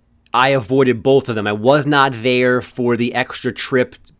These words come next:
north into Idaho and then the fishing and the long ride back down. And then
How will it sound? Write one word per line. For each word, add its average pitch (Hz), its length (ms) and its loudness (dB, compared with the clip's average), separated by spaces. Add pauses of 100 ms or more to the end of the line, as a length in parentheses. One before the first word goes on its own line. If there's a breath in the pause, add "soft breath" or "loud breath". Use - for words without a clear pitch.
(240)
north 131 480 2
into 135 220 0
Idaho 120 680 0
and 117 260 -6
then 131 180 0
the 131 80 -2
fishing 127 520 -2
and 117 100 -4
the 107 40 -4
long 123 760 0
ride 117 480 0
back 117 340 -2
down. 110 480 -4 (480 soft breath)
And 110 200 -4
then 117 360 0